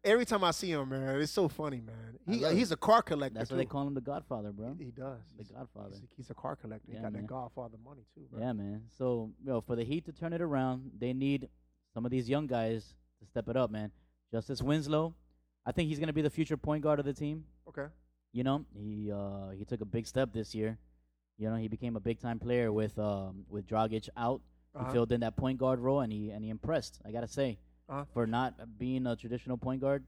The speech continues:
Speaker 2: That's
Speaker 1: Yep.
Speaker 2: not, that's not his original position.
Speaker 1: Yep.
Speaker 2: He stepped in the spot,
Speaker 1: Yep.
Speaker 2: and, man, he handled it.
Speaker 1: Yeah.
Speaker 2: You know what I'm saying? So if he can take another leap forward,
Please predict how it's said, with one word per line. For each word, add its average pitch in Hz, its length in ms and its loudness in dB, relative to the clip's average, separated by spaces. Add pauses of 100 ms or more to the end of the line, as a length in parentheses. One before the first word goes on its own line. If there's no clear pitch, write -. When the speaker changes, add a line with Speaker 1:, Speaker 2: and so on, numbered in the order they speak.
(120)
Speaker 2:
That's 113 120 -6
Speaker 1:
Yep. 127 80 -2
Speaker 2:
not, 117 180 -2
that's 104 120 -12
not 113 140 -4
his 110 120 -8 (120)
original 120 380 0
position. 127 480 -4 (140)
Speaker 1:
Yep. 139 140 2
Speaker 2:
He - 60 -10
stepped 139 220 -2
in 127 60 -2
the 117 80 -2
spot, 143 440 -4 (200)
Speaker 1:
Yep. 139 140 -4
Speaker 2:
and, 101 120 -8
man, 113 160 -2
he 107 100 -4
handled 117 320 -4
it. 98 140 -10 (200)
Speaker 1:
Yeah. 214 140 0
Speaker 2:
You 151 60 4
know 117 80 2
what 113 40 2
I'm 113 80 -2
saying? 131 220 -2
So 120 100 -2
if 113 120 2
he 131 80 2
can 165 140 -4
take 170 200 0
another 160 320 4
leap 170 300 0
forward, 208 380 0